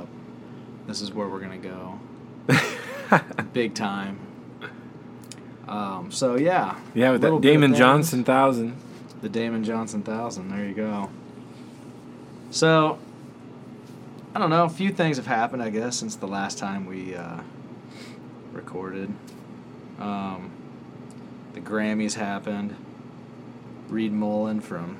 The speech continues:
Speaker 1: Corrosion of Conformity passed away this last week.
Speaker 2: Yeah.
Speaker 1: Um,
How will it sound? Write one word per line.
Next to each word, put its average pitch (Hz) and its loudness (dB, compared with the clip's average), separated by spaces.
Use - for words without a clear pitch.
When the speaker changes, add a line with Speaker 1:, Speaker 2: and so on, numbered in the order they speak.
Speaker 1:
Corrosion 101 -2
of 90 -8
Conformity 98 -4
passed 87 -6
away 87 -6
this 82 -12
last 80 -8
week. 80 -10
Speaker 2:
Yeah. 90 0
Speaker 1:
Um, 82 -6